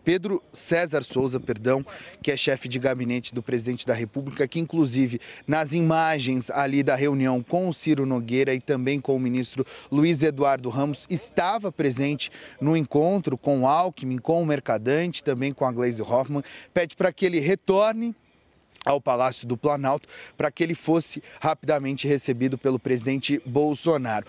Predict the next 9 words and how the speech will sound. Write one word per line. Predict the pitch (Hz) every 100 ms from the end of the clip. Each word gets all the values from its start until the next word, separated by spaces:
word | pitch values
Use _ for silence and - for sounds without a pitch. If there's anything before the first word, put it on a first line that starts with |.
| - - 139
É | 143
claro | 180 156
que | -
a | 147
gente | 151 147
não | 151 135
sabe | 151 135 131 -
o, | 156 143 131 113 - -
o | 131 135 127